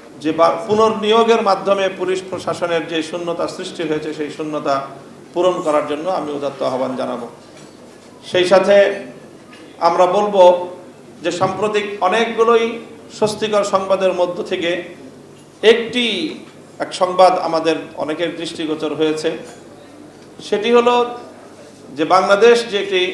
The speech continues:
মুসলিম প্রধান দেশ, ধর্মীয় সম্প্রীতির অনন্য নজির স্থাপনকারী বাংলাদেশ, এই দেশে ইসলামের জন্য অবমাননাকর কোনো কিছুই এদেশের মানুষ সহ্য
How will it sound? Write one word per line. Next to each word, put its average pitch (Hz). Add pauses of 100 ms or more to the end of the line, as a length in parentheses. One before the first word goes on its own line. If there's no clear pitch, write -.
(560)
মুসলিম 180
প্রধান 151
দেশ, 123 (840)
ধর্মীয় 214
সম্প্রীতির 226
অনন্য 208
নজির 208
স্থাপনকারী 170
বাংলাদেশ, 156 (1080)
এই 190
দেশে 185 (140)
ইসলামের 185
জন্য 160
অবমাননাকর 151
কোনো 147
কিছুই 151 (720)
এদেশের 156
মানুষ 160 (540)
সহ্য 151